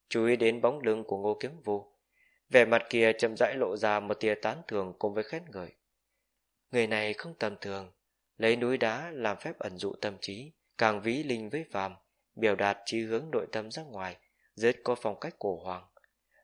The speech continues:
Thế đạo bây giờ, người có tài như vậy không nhiều lắm." Nữ thuộc hạ ở sau lưng nghe vậy thì liền sững sờ, cũng đưa mắt nhìn qua.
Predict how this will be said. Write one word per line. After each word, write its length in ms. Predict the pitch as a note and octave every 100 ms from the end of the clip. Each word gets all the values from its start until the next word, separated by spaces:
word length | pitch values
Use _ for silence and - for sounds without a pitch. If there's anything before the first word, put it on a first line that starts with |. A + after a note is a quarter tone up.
| -
Thế 200 | A2+ C3+
đạo 200 | A2 -
bây 140 | C3+ C#3+
giờ, 260 | G2+ F#2 - _ -
người 240 | A#2+ A#2+
có 120 | E3
tài 280 | - A2 G#2+
như 160 | C#3+ C#3+
vậy 200 | G#2+ G#2
không 240 | D#3 D3+
nhiều 200 | G#2 F2
lắm." 180 | F2+ G#2+ - _ _ _ _ _ _ _
Nữ 180 | C3 D3 D#3+
thuộc 200 | C3 A#2
hạ 100 | A2+
ở 180 | A2
sau 240 | G#2+ A#2 A2
lưng 200 | G#2+ G#2+
nghe 180 | G#2+ G#2
vậy 220 | G#2+ G#2+
thì 140 | A2 G#2
liền 180 | G2+
sững 260 | F#2+ - F3
sờ, 280 | - G2 F#2+ _ _ _ _ _
cũng 320 | C3 C3+ D#3+ C#3+
đưa 140 | A2
mắt 280 | A2+ D3+ C3+
nhìn 200 | G#2+ F2+
qua. 300 | G#2 A2